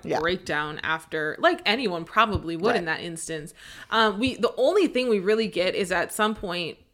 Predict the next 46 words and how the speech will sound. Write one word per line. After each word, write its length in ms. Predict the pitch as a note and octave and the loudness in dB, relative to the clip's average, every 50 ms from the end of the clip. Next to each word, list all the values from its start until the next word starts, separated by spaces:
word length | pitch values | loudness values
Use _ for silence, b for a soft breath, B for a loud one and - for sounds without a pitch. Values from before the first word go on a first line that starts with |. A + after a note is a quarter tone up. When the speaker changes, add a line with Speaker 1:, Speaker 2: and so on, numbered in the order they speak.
| _ _ _ _ - | _ _ _ _ -8
Speaker 2:
her 160 | - - A3 | -2 -2 0
mom 300 | G#3+ G3+ F#3+ G3+ G#3+ G#3+ | 4 6 6 6 6 4
brings, 280 | F#3 F3+ F#3+ G3 G3 F#3+ | 2 0 -2 -2 -2 -2
like, 100 | G3 F#3 | -2 -2
a 60 | F#3 | -4
bag 300 | F#3+ - E3+ E3+ F3 F#3 | -2 0 0 0 0 0
of 100 | F3+ F3 F3 | -2 -6 -6
clothes 320 | - F3 E3 E3+ F3+ F3 | -2 -2 0 0 0 -2
to 80 | - E3+ | -6 -10
Carla's 480 | - - - E3 E3+ E3+ E3 E3+ F3+ | -6 -2 0 0 2 2 2 0 2
Speaker 1:
Mm-hmm. 180 | G#3+ G#3+ G#3 F3+ F3+ F3+ | 0 0 0 0 0 0
Speaker 2:
for 120 | F3+ F3+ | -2 -2
Maddie, 480 | F3+ D#3+ D#3 D#3 E3 E3+ F3+ F#3+ G#3+ G#3+ B B B B B | -2 -2 -2 0 0 0 0 -2 -4 -6 B B B B B
and 160 | - G#3 G#3+ | -2 0 0
they 80 | G3+ F#3 | 0 -2
kind 340 | - - - G3+ G3 G3+ | -4 -4 -2 0 0 0
of 80 | G3+ F#3+ | 0 -2
sit 240 | - - F#3 D#3+ - | -4 -6 -6 -4 0
down, 240 | F3+ F3 F3 F3 F3+ | 2 2 2 2 0
and 160 | F#3 F#3 F3+ | -4 -6 -6
she's 220 | - G3 F3+ D#3+ | -6 -6 -6 -6
just 120 | F3 E3 - | -6 -4 -4
like, 160 | E3 E3 - | -4 -4 -4
"Yeah, 140 | - B2+ B2 | -4 -4 -4
I 80 | A#2 | -6
couldn't," 320 | - - - F3+ D#3+ - - - | -6 -8 -8 -8 -8 -10 -8 -4
it 180 | - A#3+ G3+ | -2 0 4
very 240 | F3+ A#3+ B3 B3+ B3 | 6 8 8 8 6
briefly 380 | A3 - G3 G3+ G#3 G3 G3+ F#3+ | 2 2 2 2 2 2 -2 -4
was 160 | F3+ E3+ D#3+ | -4 -4 -6
like, 100 | F3+ F3 | -6 -4
"I 40 | - | -4
Speaker 1:
Yeah. 100 | F#3+ - - | -2 0 0
Speaker 2:
couldn't 220 | G3+ F3+ E3+ D3 | 0 0 -2 -6
lose 200 | F3+ F3+ F3+ D#3 | -6 -6 -4 -4
you 40 | E3 E3 | -2 -2
after 200 | E3 D#3+ - D#3+ | -4 -4 -6 -8
your 100 | D#3+ D#3 | -6 -4
dad 280 | D#3+ D3+ C#3+ - C3+ | -2 -2 -2 -2 -4
and 240 | C3+ D3 C#3+ D3+ - | -6 -10 -12 -12 -12
your 100 | - E3+ | -10 -8
brother," 420 | D#3+ - G3+ A#3+ A3+ F#3+ F3 E3 E3 | 2 8 10 10 10 8 6 0 -2
but 180 | - F#3 - | -4 -2 2
that's 220 | - A3+ C#4+ E4 - | 4 4 4 4 2
about 360 | B3+ G3 F#3+ F3+ F3 E3 E3 | 0 2 4 4 4 4 4
it. 280 | F3 F3+ F3+ F3 - - | 2 0 0 -2 -4 -6